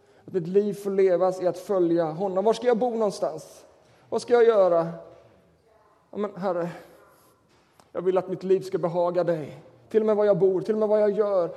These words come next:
Allting ska få behaga Kristus. Ett hjärta fyllt av en längtan att leva nära Jesus och följa honom med hela sitt liv. Jag tror det är det här, att investera sitt liv, att inves-, investera sina talenter rätt. Det ligger någonstans här,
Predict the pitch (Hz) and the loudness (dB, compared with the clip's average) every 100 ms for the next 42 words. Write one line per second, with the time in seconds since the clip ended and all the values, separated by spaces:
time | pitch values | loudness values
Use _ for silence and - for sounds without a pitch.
0 | - - 214 196 214 208 160 135 - - | -10 -4 -2 -2 -6 -8 -8 -14 -20 -20
1 | - 156 151 143 175 175 156 151 135 - | -12 -6 -4 -2 -4 -4 -4 -4 -6 -10
2 | - - _ - 175 151 - - 165 143 | -20 -20 _ -12 -8 -8 -12 -16 -12 -12
3 | - - - - 156 139 185 - 165 - | -14 -18 -20 -8 -6 0 0 0 -6 -6
4 | - 202 175 - 165 170 165 175 180 160 | -2 0 0 -2 -4 -2 0 0 -2 -4
5 | - 170 165 165 160 180 190 180 170 170 | -4 -4 -2 -2 -2 0 0 0 0 0
6 | 180 156 143 151 - 175 165 170 151 139 | -2 -4 -6 -10 -2 0 0 -4 -4 -8
7 | 165 165 151 165 147 170 170 165 - - | -4 -4 -4 -8 -8 -6 -4 -6 -10 -2
8 | 185 196 190 190 185 170 190 180 160 - | 2 4 4 6 4 4 4 4 0 -6
9 | - - - 202 196 190 - 208 202 196 | -14 -6 -2 2 2 2 0 2 4 6
10 | 185 190 175 196 196 180 202 202 196 - | 4 0 0 0 0 -2 -2 -2 -2 0
11 | 202 190 190 202 196 185 185 196 185 196 | 0 0 2 2 2 0 -2 2 4 4
12 | 185 - 185 170 165 180 143 - - - | 0 -2 -2 -2 -4 -4 -6 -16 -20 -20
13 | - 202 202 214 190 196 185 196 180 143 | 2 2 4 4 4 2 0 0 -2 -2
14 | 156 196 185 123 135 | -6 -6 -6 -10 -14